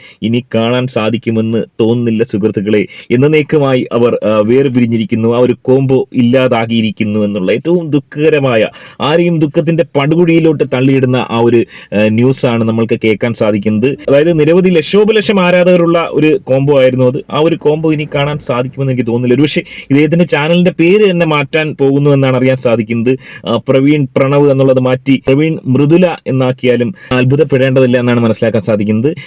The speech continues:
So തീർച്ചയായും ഇവർക്കിടയിൽ എന്തൊക്കെയോ സംഭവിച്ചിരിക്കുന്നു. അതെന്താണെന്നുള്ള കാര്യം ഈ ഒരു വീഡിയോ കാണുമ്പോൾ തീർച്ചയായും ഏറെക്കുറെ നിങ്ങൾക്ക് മനസ്സിലാവും. So ആദ്യമായിട്ടാണ് നമ്മുടെ വീഡിയോ കാണുന്നതെങ്കിൽ തീർച്ചയായും വീഡിയോ ഒന്ന് ലൈക്ക് ചെയ്ത് സബ്സ്ക്രൈബ് ചെയ്ത് ഷെയർ ചെയ്ത് കാണാൻ ശ്രമിക്കുക.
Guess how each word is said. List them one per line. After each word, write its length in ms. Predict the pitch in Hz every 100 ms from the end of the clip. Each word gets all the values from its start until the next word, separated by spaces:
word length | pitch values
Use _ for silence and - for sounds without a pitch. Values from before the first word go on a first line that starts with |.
| - _ _ _ - 226
So 80 | 202
തീർച്ചയായും 340 | 208 208 202
ഇവർക്കിടയിൽ 420 | 185 180 180 165
എന്തൊക്കെയോ 380 | 156 165 - 165
സംഭവിച്ചിരിക്കുന്നു. 880 | 170 - 143 160 143 127 107 98 95 127
അതെന്താണെന്നുള്ള 560 | 147 151 165 160 151
കാര്യം 300 | 139 139 143 - - -
ഈ 60 |
ഒരു 260 | 139 139 143 113
വീഡിയോ 300 | 113 123 123
കാണുമ്പോൾ 340 | 113 113 117 113
തീർച്ചയായും 420 | 120 131 - 147
ഏറെക്കുറെ 380 | 127 139 147 165
നിങ്ങൾക്ക് 260 | 151 131 120
മനസ്സിലാവും. 480 | 117 107 113 135 - _
So 280 | _ - 131
ആദ്യമായിട്ടാണ് 760 | 131 147 160 147 139 139 139
നമ്മുടെ 260 | - 113 123
വീഡിയോ 240 | 117 120
കാണുന്നതെങ്കിൽ 440 | 113 110 113 113 120
തീർച്ചയായും 380 | 117 117 131 131
വീഡിയോ 260 | 113 123 120
ഒന്ന് 140 | 110
ലൈക്ക് 200 | 113 120
ചെയ്ത് 300 | 135 135 175
സബ്സ്ക്രൈബ് 520 | - 104 - 151 147
ചെയ്ത് 180 | 123 110
ഷെയർ 200 | - 104
ചെയ്ത് 280 | 101 95 92 92
കാണാൻ 180 | 101
ശ്രമിക്കുക. 400 | 104 113 110 160